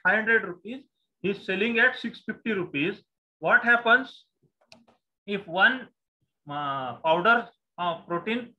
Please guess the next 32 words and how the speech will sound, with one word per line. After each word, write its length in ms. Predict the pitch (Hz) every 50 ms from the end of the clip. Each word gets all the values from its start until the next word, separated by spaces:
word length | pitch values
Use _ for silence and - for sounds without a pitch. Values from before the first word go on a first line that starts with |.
| _ _ _ _ _ _ _
supply, 540 | - 180 185 190 202 208 214 226 220 214 - - _ _ _ _ _ _
one 240 | - 170 196 220 226 - _
tin 300 | 262 262 262 196 127 - - _ _ _ _ _ _ _ _ _ _ _ -
is 120 | 180 196
getting 380 | 175 165 190 185 185 240 240 254
stolen? 540 | 226 - - - 208 208 214 240 214 - 117 - _ _ _
Someone 440 | _ 180 175 185 208 226 233 233 233
took 200 | 233 226 - -
it, 180 | 240 247 254 254 - _ _ _ _ _ _ -
kept 220 | 202 220 - -
in 140 | 226 226 226
his 280 | 226 233 233 202 170 - _ _
pocket 440 | - 170 170 - - 226 240 240 240 - - _ _ _ -
or 200 | 175 185 185 -
kept 260 | 202 226 233 233 -
somewhere 500 | - 202 202 202 202 214 220 233 254 247 - _ _ _ -
hidden 420 | 175 185 196 233 226 214 - - - _ _ -
and 180 | 185 190 185
went 260 | 190 208 226 240 233
out. 280 | 233 220 196 160 - - _ _ _ _ _ _ _ _ _ _ _ _ _ _ _ -
You 80 | 190 196
know 140 | 240 240
how 200 | 208 185 185 185
much 280 | 196 220 247 240 233 -
loss 280 | 208 214 226 233 233 -
he 140 | 214 220 214
suffered? 500 | - 202 190 - - 214 240 254 247 - _ _ _ _ _ _ _ _ _ _ _ _ -
It's 200 | 202 196 - 196
not 280 | 185 196 233 247 226
one 220 | 202 202 220 233 -
fifty 300 | 233 226 - - 240 233
rupees. 400 | 220 202 - 214 214 196 151